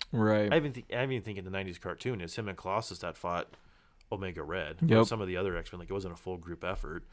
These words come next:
Speaker 1: Mm-mm.
Speaker 2: There are things you can do here.
Speaker 1: Yep.
Speaker 2: Yeah, it's just, it's just sad that Hugh Jackman did a great job on,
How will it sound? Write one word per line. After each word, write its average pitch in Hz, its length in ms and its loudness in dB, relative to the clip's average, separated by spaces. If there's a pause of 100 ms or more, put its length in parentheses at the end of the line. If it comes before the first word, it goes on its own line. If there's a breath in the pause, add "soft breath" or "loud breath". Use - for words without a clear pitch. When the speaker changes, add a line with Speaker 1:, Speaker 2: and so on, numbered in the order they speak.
Speaker 1:
Mm-mm. 113 260 8
Speaker 2:
There 131 80 8
are 123 40 4
things 107 240 -2
you 85 80 -6
can 85 140 -10
do 95 160 -2
here. 82 340 -6 (120)
Speaker 1:
Yep. 190 180 4 (1000 soft breath)
Speaker 2:
Yeah, 127 260 6 (140)
it's 151 160 2
just, - 300 0
it's 147 140 2
just 135 200 0
sad 101 280 2
that 95 240 0 (840)
Hugh 131 200 2
Jackman 127 320 6
did 113 120 0
a 107 60 -2
great 104 220 4
job 95 260 2
on, 90 240 -2